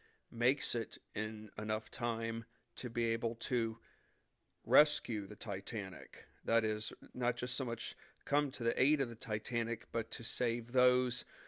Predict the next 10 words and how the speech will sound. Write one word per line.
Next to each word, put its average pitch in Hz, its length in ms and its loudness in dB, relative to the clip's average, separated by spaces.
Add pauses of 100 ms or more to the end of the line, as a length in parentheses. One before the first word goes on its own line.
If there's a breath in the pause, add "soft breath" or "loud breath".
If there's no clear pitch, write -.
(200 loud breath)
whom 123 500 0
were 123 160 0
not 117 200 2
able 117 280 2
to - 120 -6
make 113 280 0
it 117 80 2
aboard 127 440 2
a - 80 -2
lifeboat. 107 760 -6